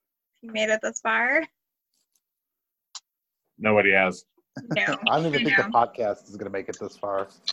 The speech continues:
Speaker 3: Nick's gonna <laughs> fucking cut it.
Speaker 1: Hey, Jess and Samantha, thank you for listening this far.
Speaker 2: What's up, Cal?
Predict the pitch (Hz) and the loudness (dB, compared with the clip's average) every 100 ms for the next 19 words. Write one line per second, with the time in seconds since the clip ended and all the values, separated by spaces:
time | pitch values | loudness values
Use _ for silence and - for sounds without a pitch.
0 | - - 120 - - 117 120 - - 139 | -14 -6 -6 -4 -4 -2 -4 -8 -10 -10
1 | - 107 - 107 101 - - - - - | -10 -14 -12 -8 -8 -10 -16 -16 -14 -20
2 | _ - - - _ _ - - - - | _ -20 -20 -20 _ _ -20 -20 -20 -20
3 | - 247 277 262 277 247 220 226 233 226 | -20 -12 0 2 2 8 8 8 4 -4
4 | 233 247 226 190 196 196 190 202 214 208 | -4 -2 0 0 2 2 4 4 2 -2
5 | 202 202 202 214 202 - 196 196 196 - | -6 -8 -4 -4 -4 -8 -10 -8 -10 -10
6 | - - - - - 330 - _ _ _ | -8 -4 0 4 4 4 -8 _ _ _
7 | _ _ - 127 147 156 - 160 151 147 | _ _ 0 4 8 8 8 8 10 10
8 | 143 | 8